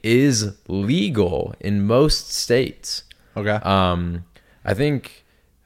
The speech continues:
Speaker 1: something like forty-four states it's legal in, and of the ones that it's illegal in,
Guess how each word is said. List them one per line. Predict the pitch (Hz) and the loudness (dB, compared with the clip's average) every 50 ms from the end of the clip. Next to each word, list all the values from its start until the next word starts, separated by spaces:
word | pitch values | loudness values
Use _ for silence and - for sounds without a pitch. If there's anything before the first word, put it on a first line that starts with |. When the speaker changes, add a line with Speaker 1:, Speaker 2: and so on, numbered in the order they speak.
| _ _ | _ _
Speaker 1:
something | - - - 135 123 120 - 131 | -8 -2 0 0 0 0 -2 -2
like | 113 101 92 | -2 -2 -4
forty-four | - - - - 104 107 110 104 107 117 117 117 117 117 117 113 113 110 - - - - - 107 101 101 101 113 117 127 | -6 -10 -8 -2 2 4 4 4 2 2 0 -2 0 0 0 -2 -4 -6 -10 -14 -18 -8 -2 0 2 2 4 2 2 0
states | - - - - 92 90 101 127 131 - - - - - - - | -2 -4 -4 -2 0 0 0 -2 -4 -6 -8 -10 -10 -10 -10 -10
it's | - - - | -8 -6 -4
legal | 98 90 92 98 98 98 113 113 123 | -4 -2 0 0 0 0 0 -2 0
in, | - - 139 143 156 165 170 - - _ _ _ _ _ _ _ | -2 -2 -4 -4 -4 -6 -8 -10 -14 _ _ _ _ _ _ _
and | - 104 104 104 | -2 0 2 2
of | 107 104 104 | 2 2 2
the | 123 | 2
ones | 110 120 120 120 113 - | 2 4 2 2 2 0
that | 110 92 | 0 0
it's | 92 82 - - - | 0 -4 -8 -8 -6
illegal | - 143 170 190 190 151 120 107 98 90 98 90 85 | -4 -2 0 2 4 4 4 4 2 2 0 0 0
in, | 80 90 90 90 92 95 98 113 | 0 0 -2 -2 -2 -4 -4 -6